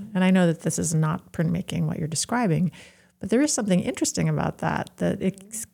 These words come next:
seems to be kind of a continual theme, the idea of letters and the idea of language and how it kind of interfaces,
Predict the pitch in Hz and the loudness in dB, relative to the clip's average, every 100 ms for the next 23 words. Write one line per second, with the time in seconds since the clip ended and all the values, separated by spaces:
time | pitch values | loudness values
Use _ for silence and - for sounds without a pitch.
0 | _ - - 220 208 185 180 180 180 170 | _ -10 -4 0 0 2 0 2 0 2
1 | 151 - 170 - 190 180 160 160 - 196 | 0 0 -2 2 4 4 4 0 -2 0
2 | 170 147 143 143 147 160 143 143 151 - | 2 2 0 0 0 0 0 0 -2 -2
3 | - 170 - 160 165 156 160 160 156 151 | -2 -2 -4 -2 -2 -2 -2 -2 -2 -2
4 | 160 151 147 - 185 180 - 151 156 156 | -2 0 -2 -2 -4 -6 -6 -2 0 -2
5 | - 156 151 - 156 151 170 160 - 165 | -2 -2 -2 -2 -4 -2 0 -2 -2 -4
6 | 151 156 156 | -4 -4 -6